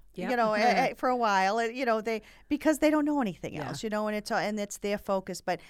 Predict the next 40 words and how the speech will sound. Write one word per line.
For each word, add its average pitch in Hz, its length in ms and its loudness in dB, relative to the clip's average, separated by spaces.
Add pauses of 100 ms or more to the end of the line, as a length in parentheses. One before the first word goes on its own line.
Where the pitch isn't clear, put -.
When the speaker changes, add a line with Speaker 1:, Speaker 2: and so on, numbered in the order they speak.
Speaker 1:
Yep. 165 140 -8
Speaker 2:
as 233 180 -2
we 247 140 -4
get 214 160 -4
older, 202 360 -6
it's 165 200 -12
not 208 220 -10
about 185 300 -8
us 143 220 -10
Speaker 1:
No, 175 140 -2
Speaker 2:
anymore. 107 360 -4
Speaker 1:
no. 175 300 -4
Speaker 2:
We're 240 160 0
taking 233 380 -4
care 208 280 -4
of 202 80 -6
our 196 140 -4
parents. 175 460 -8
We're 208 100 -8
taking 196 380 -8
care 190 340 -4
of - 80 -6
our 175 280 -4 (260)
children. 185 600 0
We, 208 460 -4 (140)
Speaker 1:
Yeah. 196 180 -6
Speaker 2:
our 202 140 4
children's 208 560 -2
friends 196 420 0
might 190 240 2
need 185 240 -2
help. 185 500 0
Our 185 140 2
coworkers 185 600 -6
might 170 160 -4
need 175 160 -8
something. 185 300 -6
So 202 280 0 (320)
it, - 220 -4
l-, 196 280 -8